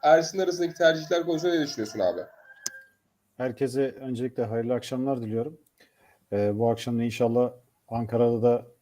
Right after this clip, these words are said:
Speaker 2: e, arzu ettiğimiz galibiyeti güzel bir oyunla alırız. Emre ve Ersin konusunda özellikle, e, Sinan Üstadımızın dediği gibi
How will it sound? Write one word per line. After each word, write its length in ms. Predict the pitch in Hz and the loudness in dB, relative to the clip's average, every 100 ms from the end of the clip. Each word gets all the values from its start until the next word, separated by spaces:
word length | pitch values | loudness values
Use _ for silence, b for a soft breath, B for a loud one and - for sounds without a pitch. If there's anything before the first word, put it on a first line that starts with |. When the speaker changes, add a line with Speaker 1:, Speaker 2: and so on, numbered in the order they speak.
| _ _ | _ _
Speaker 2:
e, 60 | 110 104 101 101 101 - | -6 -4 -4 -4 -6 0
arzu 300 | 110 107 123 | 0 2 0
ettiğimiz 400 | 117 113 113 107 | 0 -2 0 2
galibiyeti 540 | 110 107 107 110 113 | 2 2 2 0 -2
güzel 280 | 104 120 107 | 0 0 2
bir 40 | |
oyunla 240 | 110 110 113 | 2 2 2
alırız. 320 | 110 123 131 - _ b b b b b b | 2 0 0 -2 _ b b b b b b
Emre 560 | 110 117 131 147 147 - - - | 2 4 6 6 4 -2 -8 0
ve 40 | |
Ersin 480 | 127 123 123 - 139 | 2 2 0 0 -2
konusunda 540 | 139 135 123 139 139 | 0 -2 -2 0 0
özellikle, 680 | 127 113 131 131 131 131 123 - _ _ - | 0 0 2 0 2 0 0 -6 _ _ -6
e, 60 | 107 107 104 104 101 - _ - | -4 -2 -2 -4 -6 -12 _ -8
Sinan 380 | - 113 117 | -2 4 6
Üstadımızın 720 | 117 - 117 107 117 113 120 113 | 6 6 6 8 6 6 6 6
dediği 280 | 117 117 | 6 6
gibi 340 | 120 113 120 | 6 6 6